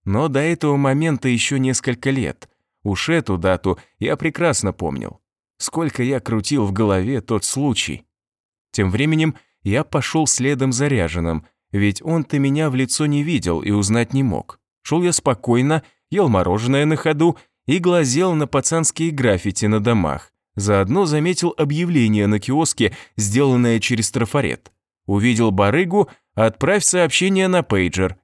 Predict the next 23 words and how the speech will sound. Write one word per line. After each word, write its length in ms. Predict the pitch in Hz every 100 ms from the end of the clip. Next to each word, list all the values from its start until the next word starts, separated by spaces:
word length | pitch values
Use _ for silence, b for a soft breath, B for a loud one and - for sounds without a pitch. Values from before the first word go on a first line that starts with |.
| -
и 100 | 143
номер. 420 | 117 80 71 - _ _ _
Красная 480 | - 117 107 110 110
краска 400 | 104 165 139 -
совсем 400 | 104 104 - 127
свежая, 580 | 117 165 160 82 82 - b b
ещё 360 | 131 170 - 208
пахнет. 600 | - 87 71 67 - - _
Надпись 420 | 123 170 - 110 98
сделали 400 | 104 110 104 107
недавно. 600 | 110 113 80 65 50 - _ _ _ _ _
Впереди 360 | - 214 214 -
показался 720 | 190 - 151 175 185 - 165
уазик 440 | 151 139 160 151 -
П 100 | 165
П 340 | - 165 92
С, 160 | 90 - b b -
и 60 |
участковый 640 | 98 - 110 - 196 208 190
сразу 380 | 196 196 185
свернул 440 | 175 180 180 190 175
за 180 | 165 185
дом, 300 | 175 95